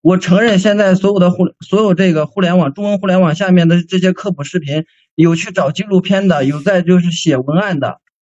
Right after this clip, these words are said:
他们这些所有写的文案、抄来的纪录片以及做的三维建模，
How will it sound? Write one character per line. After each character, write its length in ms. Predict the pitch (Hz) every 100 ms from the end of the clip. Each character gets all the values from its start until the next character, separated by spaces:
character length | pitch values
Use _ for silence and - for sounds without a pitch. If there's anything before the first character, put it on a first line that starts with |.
| -
他 140 | 226
们 100 | 208
这 100 | 202
些 140 | 202
所 160 | 214 214
有 80 | 220
写 240 | 214 165
的 140 | 160 165
文 200 | 151 190
案、 220 | 180 117
抄 220 | - 220 226
来 120 | 190
的 120 | 185
纪 120 | 185
录 140 | 190 180
片 240 | 165 180
以 60 | 151
及 160 | 156
做 180 | 180 208
的 80 | 170
三 160 | 185
维 100 | 185
建 160 | 185 196
模， 300 | 156 139 151